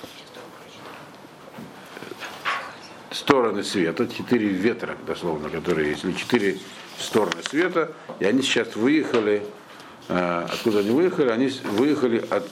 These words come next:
из аудиенции перед господином всей земли. Четыре стороны света, это имеется в виду не сами четыре колесницы, а то, что у каждой было четыре лошади.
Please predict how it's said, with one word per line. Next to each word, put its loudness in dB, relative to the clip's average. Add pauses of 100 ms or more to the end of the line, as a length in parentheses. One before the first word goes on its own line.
(140)
из -2
аудиенции 4
перед 2
господином 2
всей 0
земли. -6 (1800)
Четыре 4
стороны 0
света, 2
это 2
имеется 2
в 2
виду 2
не 2
сами 0
четыре 0
колесницы, 0
а 2
то, 0
что -6
у -8
каждой 2
было 4
четыре 2
лошади. -2